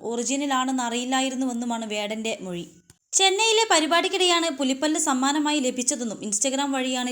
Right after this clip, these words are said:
രഞ്ജിത്ത് കുമ്പിടിയെ പരിചയമെന്നും വേടൻ മൊഴി നൽകി. പുലിപ്പല്ല് നൽകിയ ശ്രീലങ്കൻ പശ്ചാത്തലമുള്ള രഞ്ജിത്ത് കുമ്പിടിയെ കേന്ദ്രീകരിച്ചും വനം വകുപ്പ് അന്വേഷണം ആരംഭിച്ചു. ഒൻപത് വർഷം വരെ തടവ് ശിക്ഷ ലഭിക്കാവുന്ന കുറ്റങ്ങൾ ചുമത്തിയാണ് ഹിരൺദാസ് മുരളി എന്ന റാപ്പർ വേടന്റെ അറസ്റ്റ് രേഖപ്പെടുത്തിയത്.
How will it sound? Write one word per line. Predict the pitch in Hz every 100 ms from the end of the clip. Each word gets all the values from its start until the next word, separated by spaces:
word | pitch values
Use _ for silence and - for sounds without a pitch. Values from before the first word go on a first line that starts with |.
| 233
രഞ്ജിത്ത് | 233 262 262
കുമ്പിടിയെ | 254 233 262 254 247
പരിചയമെന്നും | 226 214 247 262 247 202 - 202
വേടൻ | 208 208 - 190
മൊഴി | 190
നൽകി. | 190 165 156 - - _ _ -
പുലിപ്പല്ല് | 349 392 403 453
നൽകിയ | 415 349 359 349
ശ്രീലങ്കൻ | - 262 269 294 302 285
പശ്ചാത്തലമുള്ള | 254 - 262 277 277 247 170 -
രഞ്ജിത്ത് | 233 240 294 277
കുമ്പിടിയെ | 254 269 294 277 277
കേന്ദ്രീകരിച്ചും | 240 233 240 262 262 - - 190
വനം | 214 240
വകുപ്പ് | 240 226 240
അന്വേഷണം | 214 220 233 - 220 - 196
ആരംഭിച്ചു. | 185 190 185 185 - - _ _ _ _ - - 359
ഒൻപത് | 381 453 466
വർഷം | 427 427 392
വരെ | 381 320
തടവ് | 285 311 330
ശിക്ഷ | 320 320
ലഭിക്കാവുന്ന | 247 254 285 277 285 294
കുറ്റങ്ങൾ | 262 277 294 285
ചുമത്തിയാണ് | 254 254 240 208 -
ഹിരൺദാസ് | 240 247 254 269 262
മുരളി | 240 233 269 247
എന്ന | 196 - 214
റാപ്പർ | 220 254 247
വേടന്റെ | 233 240 254 262 269 214
അറസ്റ്റ് | 214 - 226
രേഖപ്പെടുത്തിയത്. | 202 202 202 185 185 175